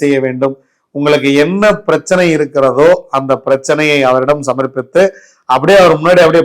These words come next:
புலிக்கு முன்னாடி அப்படியே மண்டி போடுறீங்க. அப்படியே அவர் மேல திரும்பி அப்படியே முருகனை பார்க்கிறார். முருகன் அங்கிருந்து அப்படியே என்ன பண்றார்? அப்படியே அந்த கையிலிருந்து உங்களுக்கு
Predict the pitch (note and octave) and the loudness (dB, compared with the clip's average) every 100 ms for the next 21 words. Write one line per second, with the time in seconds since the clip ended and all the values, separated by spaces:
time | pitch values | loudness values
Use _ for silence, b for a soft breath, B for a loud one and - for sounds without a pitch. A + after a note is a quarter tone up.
0 | D3 F3 E3 D#3 D#3+ E3+ D3 D#3+ C#3+ C#3+ | 0 -4 -2 -4 0 2 2 0 0 -2
1 | E3 C#3+ D3 C#3 C#3+ F#3 G3 b b b | -2 0 0 0 0 0 0 b b b
2 | - C#3 D#3+ F3+ D#3+ C#3+ D3+ F3 - D#3+ | -6 -2 4 4 4 2 2 2 0 -2
3 | E3+ D3+ C#3 F3 D3+ D#3 E3+ D3 C#3+ D3 | 0 0 2 0 2 0 2 0 0 0
4 | C#3+ F3 F#3 b b b - E3 F#3 F3 | 2 0 0 b b b 0 2 4 2
5 | D#3+ E3 E3+ F3+ F3+ E3 F3 E3 F#3+ F3+ | 0 2 2 2 2 2 2 2 2 2
6 | E3+ D#3+ B2 - _ _ _ B2 C3 D3 | 2 2 0 -4 _ _ _ -10 0 4
7 | E3 F#3 F3 D3+ C#3+ D3+ D#3+ D#3 D#3+ E3+ | 6 4 4 2 2 2 2 2 2 -2
8 | D#3 C#3 | 0 0